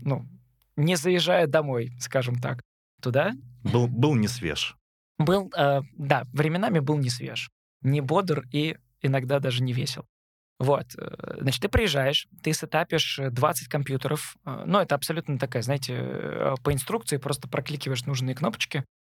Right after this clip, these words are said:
Speaker 1: на клавиатуре и мышкой кликаешь по нужным частям экрана. Вот, э, сетапишь эти, значит, двадцать компьютеров, потом приходят люди, ты их регистрируешь, а дальше ты пять часов делаешь ничего.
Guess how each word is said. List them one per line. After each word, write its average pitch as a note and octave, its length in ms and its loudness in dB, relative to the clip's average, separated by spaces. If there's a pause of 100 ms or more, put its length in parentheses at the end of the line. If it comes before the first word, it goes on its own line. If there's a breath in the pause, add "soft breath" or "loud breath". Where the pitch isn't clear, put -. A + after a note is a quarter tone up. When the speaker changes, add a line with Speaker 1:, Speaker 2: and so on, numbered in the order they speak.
(160)
Speaker 1:
на C3+ 80 0
клавиатуре C3 680 0
и C#3+ 340 -2
мышкой C#3 500 -2
кликаешь C3 460 -4
по B2+ 260 -2
нужным C3 320 -2
частям B2 320 -2
экрана. F3+ 320 0 (480)
Вот, C3+ 360 2
э, - 440 -10
сетапишь - 520 0
эти, B2 720 -4
значит, B2 400 -4
двадцать B2+ 280 0
компьютеров, E3 460 2
потом - 240 0
приходят B2+ 320 -2
люди, G3 240 2
ты C#3 120 -2
их B2+ 120 -4
регистрируешь, C3+ 680 0 (380)
а B2 100 2
дальше B2+ 540 0 (240)
ты D3 260 0 (240)
пять D3 200 4 (100)
часов F3+ 500 -2 (140)
делаешь C#3 500 0 (120)
ничего. C3 600 0